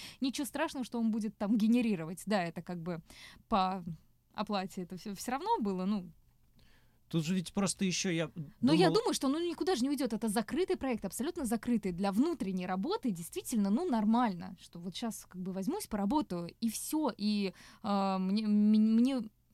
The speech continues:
Speaker 1: меня убеждали, что оно все так будет и так и останется. Более того, когда ко мне в дальнейшем приходили, просили меня дозаписать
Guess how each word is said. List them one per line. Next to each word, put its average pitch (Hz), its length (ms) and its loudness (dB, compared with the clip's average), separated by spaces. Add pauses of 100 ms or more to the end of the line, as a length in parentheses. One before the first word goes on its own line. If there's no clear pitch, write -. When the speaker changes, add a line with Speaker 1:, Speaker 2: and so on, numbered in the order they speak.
(320)
Speaker 1:
меня 214 280 4
убеждали, 185 480 -2
что 180 240 -6
оно 180 200 -4
все 202 200 -8
так 170 220 -10
будет 226 420 -6
и 190 40 -6
так 226 220 -4
и - 40 0
останется. 180 540 -6
Более 196 280 -2
того, 202 200 -8
когда 190 280 -4
ко 202 120 -4
мне 208 180 2
в 185 60 -4
дальнейшем 190 480 0
приходили, 202 520 -2
просили 190 440 -4
меня 190 120 -2
дозаписать 185 560 -6